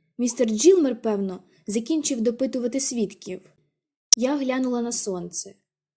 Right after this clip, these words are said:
Воно швидко сідало за дахами магазинів у західній частині площі. Я вагалася, що вибрати: містера Реймонда чи засідання окружного суду. «Ходімо, Діл»,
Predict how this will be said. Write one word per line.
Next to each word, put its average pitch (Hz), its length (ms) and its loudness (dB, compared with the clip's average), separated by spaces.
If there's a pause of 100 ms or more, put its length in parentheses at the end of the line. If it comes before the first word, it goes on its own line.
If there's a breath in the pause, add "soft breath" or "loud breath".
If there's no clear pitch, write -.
(260)
Воно 277 220 -2
швидко 285 400 -4
сідало 233 400 -2
за 214 140 0
дахами 214 380 -2
магазинів 202 680 -4
у 214 40 2
західній 208 540 -4
частині 208 460 -4
площі. 190 720 -8 (960)
Я 254 120 0
вагалася, 262 540 0
що 294 220 0
вибрати: 180 580 -4 (420)
містера 226 460 0
Реймонда 247 680 0 (320 soft breath)
чи - 140 -4
засідання 262 580 2
окружного 247 540 -4
суду. 165 480 -2 (1800)
«Ходімо, 302 460 4
Діл», 226 400 0